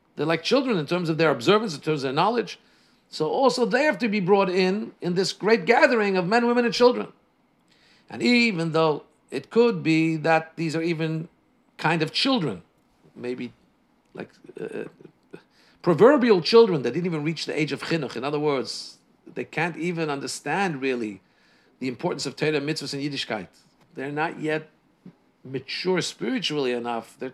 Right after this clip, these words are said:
maybe they're too distracted by other things to appreciate what Torah, mitzvahs, and Yiddishkeit is. But from the fact that you bring them together in a congregation of Yidden, and whenever there's ten Yidden together, the Shekhinah is there,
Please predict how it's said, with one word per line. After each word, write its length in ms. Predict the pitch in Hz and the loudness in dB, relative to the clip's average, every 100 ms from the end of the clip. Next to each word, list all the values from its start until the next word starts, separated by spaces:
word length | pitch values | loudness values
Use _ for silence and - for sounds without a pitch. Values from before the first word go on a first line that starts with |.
| - | -12
maybe 240 | 147 143 | -12 -8
they're 120 | 139 | -8
too 160 | 127 180 | -8 -10
distracted 720 | 143 - - 170 180 143 120 | -10 -12 -6 -2 -2 -2 -6
by 180 | 123 120 | -4 -2
other 240 | 160 151 | -2 -2
things 640 | 113 - 269 254 170 131 - _ _ | -6 -8 -6 -4 -6 -10 -16 _ _
to 100 | 127 | -10
appreciate 500 | 120 - 254 202 165 | -8 -4 -2 2 0
what 220 | 139 123 | 0 -4
Torah, 200 | 185 190 | -2 -2
mitzvahs, 340 | 160 190 175 143 | -2 -4 -6 -8
and 120 | 175 | -6
Yiddishkeit 380 | 269 208 175 127 | -6 -2 -2 -2
is. 260 | 107 - _ _ _ - | -6 -10 _ _ _ -18
But 140 | - | -16
from 120 | - | -12
the 60 | 120 | -10
fact 260 | - 123 190 | -4 -4 -4
that 120 | 165 | -10
you 60 | |
bring 160 | 196 196 | -8 -10
them 80 | 233 | -8
together 440 | 202 170 220 196 - | -6 -4 -2 -4 -6
in 120 | 156 | -10
a 120 | 139 _ _ _ _ - | -10 _ _ _ _ -12
congregation 640 | - 139 117 135 220 - 147 | -10 -10 -6 0 0 0 -4
of 60 | |
Yidden, 240 | 107 87 87 _ _ _ _ - | -8 -12 -16 _ _ _ _ -6
and 140 | 170 | -2
whenever 240 | 185 254 | 0 2
there's 220 | 254 208 - | 4 2 2
ten 320 | 220 247 240 | 2 4 4
Yidden 260 | 226 226 | 2 0
together, 460 | 196 202 226 220 226 | -2 4 6 8 6
the 100 | 208 | 6
Shekhinah 600 | - - 240 294 285 208 | 2 2 4 6 8 6
is 100 | 139 | 4
there, 220 | 117 95 | -4 -6